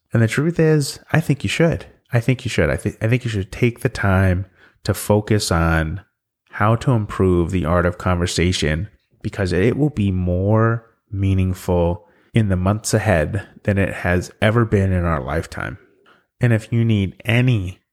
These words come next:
relevant piece of information to prove that more than anything else, go ahead, go ahead and Google the Art of Conversation and then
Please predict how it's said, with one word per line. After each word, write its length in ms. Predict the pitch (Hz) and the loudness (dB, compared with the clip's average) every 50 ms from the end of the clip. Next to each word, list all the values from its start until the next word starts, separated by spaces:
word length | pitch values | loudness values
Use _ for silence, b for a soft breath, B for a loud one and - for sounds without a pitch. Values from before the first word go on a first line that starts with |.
| _ _ | _ _
relevant 880 | _ 117 98 98 104 110 110 107 95 101 101 104 98 95 95 - - - _ _ _ _ _ _ _ _ _ _ _ _ _ | _ -2 0 2 4 4 4 2 2 2 0 0 0 -2 -6 -10 -14 -14 _ _ _ _ _ _ _ _ _ _ _ _ _
piece 340 | - - 123 117 107 - - | -4 0 2 2 2 2 0
of 100 | 98 104 | 2 2
information 600 | 104 98 - - 95 90 90 92 - 95 90 92 | 0 0 -2 0 0 2 2 2 0 -2 -2 -2
to 100 | - 82 | -4 -6
prove 320 | - - 101 98 98 90 | -2 -2 0 0 0 0
that 300 | - 82 80 80 - - | 0 0 0 -2 -2 -4
more 240 | 98 95 82 82 90 | -6 -4 -2 -2 -2
than 140 | 104 85 80 | 0 0 0
anything 320 | 85 87 98 110 - 110 | 0 0 -2 -2 0 0
else, 200 | 85 73 80 - | 0 0 0 0
go 140 | - 85 107 | 0 0 0
ahead, 220 | 131 110 90 - | 2 0 -2 0
go 100 | - 98 | 0 0
ahead 220 | 107 117 98 92 98 | 2 2 2 2 2
and 200 | 90 92 113 117 b b b b b b b _ | 0 -2 -4 -6 b b b b b b b _
Google 540 | - 120 120 113 107 95 85 90 98 - - | 2 2 4 4 4 2 2 2 0 -4 -8
the 100 | - 104 | -8 -6
Art 180 | 80 82 95 104 | -2 0 0 0
of 120 | 104 - | 0 0
Conversation 800 | - 107 98 98 95 95 - 87 87 - - - 95 98 101 107 B B B B B B B B B | -2 -4 -4 -4 -4 -4 -2 -4 -4 -4 -6 -8 -8 -8 -8 -10 B B B B B B B B B
and 280 | _ 104 98 101 98 98 | _ -4 -2 -2 -2 -2
then 600 | - 110 120 127 110 92 85 82 95 123 127 117 | 0 2 2 4 2 2 0 0 0 -2 -2 -4